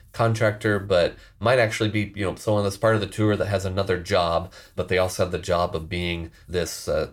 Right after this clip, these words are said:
you know, central person that answers the questions and get things done. Sometimes at smaller events, as I mentioned, the speaker could also be your representative.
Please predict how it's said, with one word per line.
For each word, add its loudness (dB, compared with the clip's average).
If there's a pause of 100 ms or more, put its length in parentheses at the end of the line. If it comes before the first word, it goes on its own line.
you -12
know, -6
central 0
person 0
that -6
answers -8
the -8
questions 2
and -6
get -4
things -6
done. 0
Sometimes 0
at -10
smaller 0
events, -2
as -8
I -6
mentioned, -4 (340)
the -4
speaker -4
could 0
also 2
be -4
your 0
representative. -4